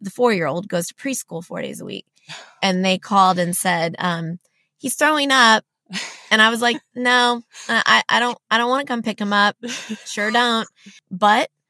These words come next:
Speaker 1: from the town I live in to the town that he goes to school in, there was time to listen to,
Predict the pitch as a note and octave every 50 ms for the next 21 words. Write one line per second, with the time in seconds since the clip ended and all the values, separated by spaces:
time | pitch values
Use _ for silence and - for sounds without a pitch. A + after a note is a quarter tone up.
0 | _ - - - A#3 G#3+ G#3 G3+ G3 - - A#3 A3 A3 A#3 B3+ C4 C4+ B3+ A#3+
1 | A3+ A3 G#3+ A3 A3+ A3+ A3 G#3+ A3 G3+ G3 F#3+ - G3+ G3+ G3+ G3+ G#3 G#3+ G#3
2 | - G#3+ G#3+ G#3 F#3+ G3+ G3 F#3 G3 F#3+ - - - G3+ G3 G3 G3+ G3 F#3+ F#3
3 | F#3 F3+ F#3+ - - - F#3+ F3+ F#3 F#3+ G3 G3 G3+ G3 - - G3 F#3+ G3 F#3
4 | - G3 F#3+ F#3 F#3 F3+ F3+ -